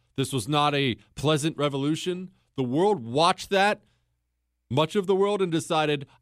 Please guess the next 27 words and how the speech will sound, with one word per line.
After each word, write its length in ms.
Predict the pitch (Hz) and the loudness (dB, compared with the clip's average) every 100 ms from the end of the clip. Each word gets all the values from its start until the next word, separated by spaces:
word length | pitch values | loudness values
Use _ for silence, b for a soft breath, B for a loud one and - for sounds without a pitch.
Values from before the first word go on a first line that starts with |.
| - | -4
"Uh, 380 | 330 339 339 330 | 0 0 0 0
I 140 | 339 349 | -2 -4
guess 200 | 403 - | -6 -2
socialism 720 | 202 185 - 156 131 123 - | -2 -2 -2 -4 -2 -8 -6
actually 380 | 143 135 135 110 | -4 -4 -4 -2
isn't 240 | 120 127 | -2 -4
all 160 | 98 101 | -4 -2
that 200 | 90 - | -4 -4
nice," 440 | 85 71 - - _ | -8 -10 -12 -20 _
'cause 220 | 127 101 - | -6 -6 0
that 260 | 147 190 | 0 2
was 140 | 196 156 | -2 -4
the 100 | 156 | -6
first 360 | - 180 170 | -4 -4 -4
experiment 520 | 160 - 180 175 170 | -10 -6 -2 0 -2
with 180 | 160 170 | -2 -2
it, 120 | 180 131 | -2 -4
and 160 | 120 | -2
that's 240 | 139 156 - | -2 -2 -4
horrific. 540 | 143 120 - - _ _ _ _ _ _ _ _ _ _ _ _ _ _ _ _ _ | -4 -6 -8 -20 _ _ _ _ _ _ _ _ _ _ _ _ _ _ _ _ _
Goebbels 400 | 143 143 135 123 | -2 0 0 -2
decides 440 | 123 - 131 127 123 | -4 0 0 2 -2
he's 160 | 110 | -2
gonna 160 | 135 117 | -2 -2
be 140 | 117 | -4
a 60 | 110 | -4
socialist. 760 | - 175 175 175 175 165 - | -2 -2 -2 -4 -4 -6 -12